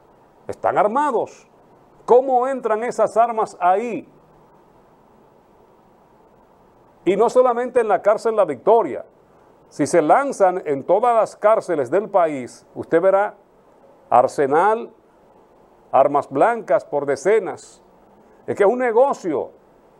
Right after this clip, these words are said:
es un verdadero negocio. Es lo mismo que la frontera. Asimismo son las cárceles, donde la gente que están para custodiar, para impedir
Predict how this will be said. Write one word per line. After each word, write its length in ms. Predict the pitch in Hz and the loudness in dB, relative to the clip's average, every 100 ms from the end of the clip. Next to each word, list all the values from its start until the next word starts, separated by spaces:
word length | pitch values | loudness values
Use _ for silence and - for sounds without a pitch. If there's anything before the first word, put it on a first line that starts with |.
| _ - | _ -2
es 260 | 226 226 | -2 0
un 180 | 226 214 | -4 -2
verdadero 540 | 208 202 180 170 220 | 0 0 0 -2 -2
negocio. 600 | 208 170 202 233 - 113 | -4 -2 0 0 -4 -4
Es 120 | 131 196 | -4 -2
lo 160 | 220 | -2
mismo 240 | 226 262 247 | -2 -4 -2
que 60 | |
la 100 | 220 | 0
frontera. 600 | - 139 - 233 247 131 - _ _ _ - | 0 -4 0 0 0 -4 -10 _ _ _ -8
Asimismo 520 | - 180 262 269 226 247 | -4 -2 -2 -4 -4 -2
son 200 | 247 247 | -2 0
las 120 | 208 | -2
cárceles, 960 | - 247 214 143 110 95 - - - _ _ _ _ _ - | 2 0 0 -8 -8 -10 -14 -20 -20 _ _ _ _ _ -2
donde 280 | 127 170 170 | 0 2 2
la 120 | 160 | 0
gente 680 | - 202 220 180 156 156 - _ _ _ - | 0 -4 -4 -6 -6 -6 -10 _ _ _ -4
que 80 | 135 | -2
están 320 | - 170 185 | 2 2 2
para 460 | 202 175 160 156 - _ _ | 0 2 0 -2 -8 _ _
custodiar, 880 | - 160 156 156 139 151 180 196 220 - _ _ _ _ | -2 -2 0 -2 0 2 2 2 -2 -14 _ _ _ _
para 280 | 151 151 170 | 2 2 0
impedir 1040 | 196 190 175 - 180 165 185 269 220 139 | -4 -6 -8 -2 0 0 -2 -2 -2 -4